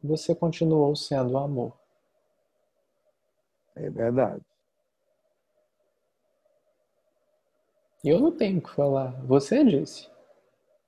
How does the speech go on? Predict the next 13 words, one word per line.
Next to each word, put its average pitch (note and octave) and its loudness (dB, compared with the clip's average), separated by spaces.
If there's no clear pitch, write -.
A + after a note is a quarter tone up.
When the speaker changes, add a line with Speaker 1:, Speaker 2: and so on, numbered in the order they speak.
Speaker 1:
Então C3+ 4
aonde F3+ 4
tá C3+ 0
a B2+ -2
sua C3+ 0
resposta B2+ -2
de C3 0
todo A3 6
o D#3+ 2
trabalho C3 4
dos B2+ -2
karmas? A#2 -6
Você F3+ 0